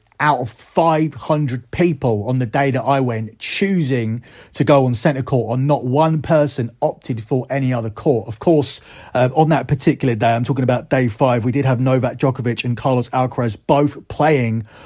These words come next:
on centre court. So perhaps that wasn't the best day to use as an example, but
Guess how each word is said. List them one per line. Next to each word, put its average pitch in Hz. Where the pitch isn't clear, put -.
on 160
centre 127
court. 113
So -
perhaps 135
that 135
wasn't 127
the 123
best 135
day 131
to 117
use 127
as 131
an 127
example, 127
but 139